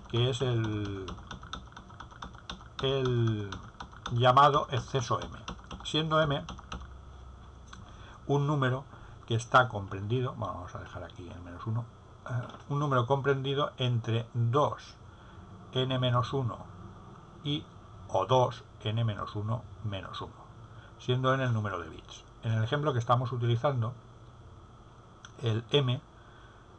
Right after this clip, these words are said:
eh, generalmente se utiliza esta segunda combinación, así que vamos a utilizar esa. El M sería dos elevado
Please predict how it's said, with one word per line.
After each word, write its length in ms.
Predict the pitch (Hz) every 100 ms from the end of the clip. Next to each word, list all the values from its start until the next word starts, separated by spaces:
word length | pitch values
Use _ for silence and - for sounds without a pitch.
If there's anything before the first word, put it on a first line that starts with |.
| -
eh, 440 | 117 113 107 98 92 - - - - -
generalmente 480 | 104 113 127 127 110
se 80 | 104
utiliza 400 | 101 107 110 110
esta 340 | 117 107 - -
segunda 300 | 104 98 107
combinación, 540 | 98 104 101 104 113 117 - - - - - - - - -
así 200 | 101 104
que 80 | 107
vamos 240 | 110 113
a 40 | 107
utilizar 380 | 95 90 107
esa. 280 | 120 120 123 - - -
El 160 | 120 120 -
M 300 | 147 139 147
sería 420 | 117 107 90 76 -
dos 520 | 110 107 135 110 - - - - - - - - - -
elevado 500 | 110 113 117 92